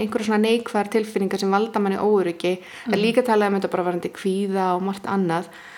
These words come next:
Speaker 1: að grípa sig í, by-, á byrjunarstigi.
Speaker 2: Mm-hmm.
Speaker 1: Og byrjunarstigið er oft bara svona, maður þarf svolítið að átta sig á því hvað er byrjunarstigið mitt.
Speaker 2: Akkúrat.
Speaker 1: Byrjunarstigið mitt getur verið allt frá því að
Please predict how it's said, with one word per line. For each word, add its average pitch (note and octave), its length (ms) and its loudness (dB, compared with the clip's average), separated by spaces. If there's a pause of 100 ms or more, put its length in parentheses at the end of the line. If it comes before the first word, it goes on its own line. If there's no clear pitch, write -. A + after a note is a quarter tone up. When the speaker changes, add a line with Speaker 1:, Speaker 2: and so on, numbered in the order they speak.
(120)
Speaker 1:
að G3+ 140 -2
grípa A3+ 480 0
sig G#3+ 260 2
í, A3+ 340 0 (680)
by-, A#3+ 180 8
á A3 100 4
byrjunarstigi. G#3+ 1120 2
Speaker 2:
Mm-hmm. G3+ 300 -4 (520)
Speaker 1:
Og A3+ 160 6
byrjunarstigið A3 720 4
er G#3+ 140 2
oft G#3+ 240 -8
bara G3 160 0
svona, F#3 240 2 (120)
maður G#3+ 200 0
þarf G#3+ 100 -2
svolítið G3 300 0
að A#3+ 80 2
átta B3+ 200 -4
sig A3 140 -2
á A#3 80 0
því G3+ 100 -2
hvað A3 360 -2
er G#3+ 180 -2
byrjunarstigið F3+ 560 -4
mitt. - 340 -14
Speaker 2:
Akkúrat. - 520 -12 (180)
Speaker 1:
Byrjunarstigið A#3+ 600 4
mitt G#3 180 0
getur G#3+ 260 2
verið G3 260 4
allt - 220 -4
frá G3+ 120 -2
því G#3 200 2
að F#3 160 2